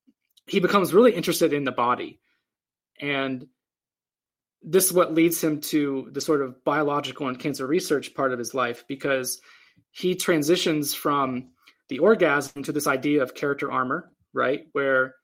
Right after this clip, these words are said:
you have this, uh, this, like, literal, like, energetic shield that's built up over your muscles that you need to dissolve before you can really be, you know, sort of free flowing again. And he starts to get really interested in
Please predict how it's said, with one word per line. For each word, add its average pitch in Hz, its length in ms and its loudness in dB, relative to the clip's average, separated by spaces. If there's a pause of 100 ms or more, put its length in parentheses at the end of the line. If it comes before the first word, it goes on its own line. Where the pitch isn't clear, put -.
(180)
you 135 120 -8
have 135 220 -2
this, 139 260 -2
uh, 123 280 2 (200)
this, 151 480 -6
like, 139 260 -4
literal, 185 420 6
like, 151 200 0 (140)
energetic 160 420 0
shield 165 380 0
that's 131 160 -8
built 151 320 -2
up 139 260 -6
over 139 500 -4 (160)
your 135 400 -4
muscles 143 580 -8 (440)
that 127 140 -4
you 151 80 0
need 147 140 0
to 147 60 -6
dissolve 131 560 -2
before 143 280 -6
you 131 100 -6
can 131 160 -6
really 131 220 -4
be, 123 160 -10
you 117 200 -10
know, 123 60 -6
sort 123 200 -8
of - 40 -14
free 139 240 -4
flowing 147 320 -2
again. 127 340 -4 (920)
And 143 320 -2 (240)
he - 60 -10
starts 220 180 4
to 226 60 2
get 190 120 4
really 175 200 4
interested 165 560 2
in 147 380 -4